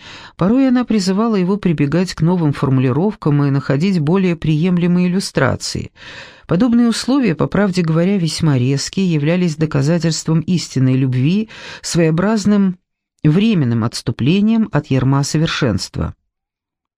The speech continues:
Представь себе человека, который живёт вечно и тратит своё бессмертие на составление полного перечня математических истин. Он без конца определяет,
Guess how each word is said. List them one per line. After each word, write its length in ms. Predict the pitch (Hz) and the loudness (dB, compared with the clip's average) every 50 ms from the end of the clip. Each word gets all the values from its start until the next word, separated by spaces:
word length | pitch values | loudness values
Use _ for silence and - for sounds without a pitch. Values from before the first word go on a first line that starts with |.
| _ _ _ _ _ _ _ _ _ _ _ _ _ _ _ _ _ _ _ _ _ _ _ _ _ _ _ _ _ _ _ _ | _ _ _ _ _ _ _ _ _ _ _ _ _ _ _ _ _ _ _ _ _ _ _ _ _ _ _ _ _ _ _ _
Представь 500 | - 156 175 180 - - - 170 156 131 | -2 -2 -2 -2 -2 -2 0 0 0 0
себе 240 | - - 143 139 135 | -2 -2 0 0 0
человека, 600 | 131 - - 139 135 139 156 196 220 220 - 127 | 0 -2 -2 0 0 0 0 -2 -2 -2 -4 -4
который 320 | - 135 127 - 147 143 135 | -2 -2 -2 0 -2 -2 0
живёт 360 | 127 143 131 135 131 131 - | 0 0 0 0 -2 -2 -2
вечно 600 | 123 135 135 123 - - - - 175 190 208 208 - _ _ _ _ _ _ _ _ _ _ _ _ | -2 0 0 0 0 -4 -4 -2 -2 -2 -2 -4 -6 _ _ _ _ _ _ _ _ _ _ _ _
и 100 | - - | -4 -4
тратит 420 | 147 - 170 190 202 196 - 196 180 | -2 0 2 0 0 0 -2 -4 -4
своё 300 | - - 160 170 175 180 | -2 -2 0 2 2 2
бессмертие 680 | 160 160 165 - - 175 170 165 170 170 170 - 196 175 | 0 0 -2 -2 0 0 0 2 0 -2 -2 -2 -2 0
на 100 | 165 160 | 0 0
составление 680 | 151 - 156 151 - - 143 147 165 170 170 165 165 160 | 0 -2 -4 -4 -2 -2 -2 0 0 0 2 2 0 0
полного 580 | 160 - _ 180 185 175 160 156 143 131 135 127 | -2 -2 _ 0 2 2 2 2 2 0 0 -2
перечня 680 | - _ - 147 143 127 135 131 - - - 170 170 | -2 _ 0 0 2 2 0 -2 -4 -2 0 0 2
математических 1000 | 160 165 165 156 160 - 160 156 151 156 - 185 - - 165 - - - 185 180 - | 2 2 0 0 0 2 2 2 2 2 0 -2 -2 -2 -4 -4 -2 -4 -4 -4 -2
истин. 580 | - 185 165 - - - - 107 - - - - _ _ _ _ _ - - - - - - _ _ | -2 -2 -2 -2 -4 -6 -6 -6 -6 -6 -10 -12 _ _ _ _ _ -20 -20 -20 -20 -20 -20 _ _
Он 200 | 156 175 165 147 | 2 4 4 4
без 260 | 139 - 175 - - | 2 2 0 0 -2
конца 480 | - 175 175 180 180 - - 180 156 | -2 0 0 0 0 0 0 0 0
определяет, 840 | 131 127 - 147 143 127 139 135 139 143 143 147 160 175 175 - | 0 0 0 -2 0 0 2 2 2 2 2 0 0 -2 -4 -8